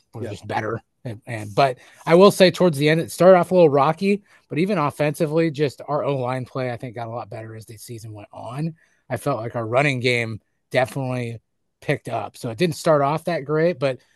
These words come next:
Speaker 1: since we couldn't pass the ball worth a shit, we had to rely on the run heavily.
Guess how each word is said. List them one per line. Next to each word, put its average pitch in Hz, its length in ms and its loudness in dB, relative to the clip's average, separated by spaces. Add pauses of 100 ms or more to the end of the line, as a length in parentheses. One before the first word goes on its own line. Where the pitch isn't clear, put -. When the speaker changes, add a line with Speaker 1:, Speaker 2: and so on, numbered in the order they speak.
(140)
Speaker 1:
since - 240 -6
we 170 120 -2
couldn't 147 280 -4
pass 135 300 -8
the 147 120 -8
ball 135 200 -2
worth 127 200 -8
a 104 60 -16
shit, 139 460 -10 (400)
we 120 140 -4
had 131 160 2
to 131 80 -4
rely 131 340 -2
on 131 100 -6
the 120 120 -6
run 127 560 -4
heavily. 160 480 0